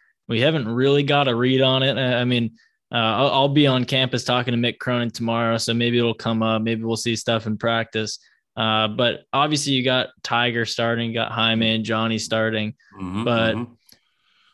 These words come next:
Speaker 1: uh, that, those other two spots, you have a lot of guys who can take those two spots. So maybe it's,
Speaker 2: Yeah.
Speaker 1: it's something in week one. Maybe it's something by the start of conference play. Maybe it's something else by the end of March. But, I mean,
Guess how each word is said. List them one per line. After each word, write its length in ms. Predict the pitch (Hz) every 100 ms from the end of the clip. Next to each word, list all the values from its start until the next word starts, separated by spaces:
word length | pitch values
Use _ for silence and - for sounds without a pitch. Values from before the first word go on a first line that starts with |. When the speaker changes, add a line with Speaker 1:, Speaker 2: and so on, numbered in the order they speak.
| -
Speaker 1:
uh, 160 | - 135
that, 260 | 135 175 165
those 200 | 180 156
other 220 | 220 262
two 180 | 254 220
spots, 640 | - 170 208 170 - - -
you 140 | 127
have 160 | 226 220
a 60 |
lot 400 | 123 113 127 131
of 120 | 120
guys 340 | 117 127 120 107
who 120 | 117
can 160 | 117 107
take 240 | 120 117
those 200 | 110 104
two 160 | - 104
spots. 460 | - 110 107 107
So 160 | 117 110
maybe 360 | 117 123 123 120
it's, 220 | - -
Speaker 2:
Yeah. 320 | 98 107 123
Speaker 1:
it's 140 | 151 -
something 640 | 127 120 127 123 117 110 120
in 240 | 117 113
week 200 | 131 -
one. 340 | 113 135 139
Maybe 260 | 127 131 127
it's 140 | 123
something 260 | - 131 127
by 140 | 123
the 60 | 120
start 260 | - 123 123
of 60 |
conference 400 | 123 127 127 117
play. 320 | - 131 135
Maybe 220 | 131 135 120
it's 120 | -
something 220 | 131 123
else 180 | 131 135
by 200 | 123 120
the 80 | 120
end 120 | 117
of 60 |
March. 360 | 110 117 113 -
But, 120 | 107
I 40 | 110
mean, 260 | 113 107